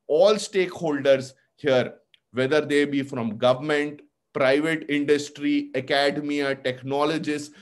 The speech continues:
need to integrate a greater sense of a constitutional vision in all of our work. And I think they already do so. But we are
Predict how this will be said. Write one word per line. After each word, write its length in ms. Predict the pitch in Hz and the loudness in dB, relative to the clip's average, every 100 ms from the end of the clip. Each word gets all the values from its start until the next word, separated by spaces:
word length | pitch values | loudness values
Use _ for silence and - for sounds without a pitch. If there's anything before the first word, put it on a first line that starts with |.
| - - | -20 -12
need 300 | 151 190 208 | -4 -2 -2
to 180 | 220 190 | -6 -4
integrate 680 | 151 160 190 180 185 185 185 - | -4 -2 -2 0 2 2 2 0
a 80 | 151 | -2
greater 460 | 143 185 220 254 | 0 -2 0 0
sense 500 | 226 214 208 135 - - | 0 0 0 -2 -10 -4
of 200 | 160 160 | -4 -4
a 60 | 151 | -12
constitutional 880 | - 143 143 - 170 165 - 165 135 | -8 -6 -6 -10 -14 -14 -10 -8 -4
vision 360 | 131 139 139 143 | -4 -4 -8 -8
in 220 | 147 147 | -12 -6
all 220 | 123 123 | -4 -2
of 160 | 127 127 | -2 -2
our 160 | 107 92 | -4 -4
work. 260 | 85 85 - - _ | -10 -12 -18 -20 _
And 180 | - 156 | -2 0
I 280 | 170 170 - _ _ _ | 0 -2 -6 _ _ _
think 300 | 170 175 - | -6 -6 -6
they 160 | 160 156 - | -6 -6 -2
already 520 | 135 143 165 151 143 | -2 -2 -4 -6 -8
do 220 | 110 98 | -8 -10
so. 300 | - 82 - _ _ | -12 -16 -16 _ _
But 200 | 139 147 | -4 -2
we 120 | 185 | 2
are 120 | 196 | 0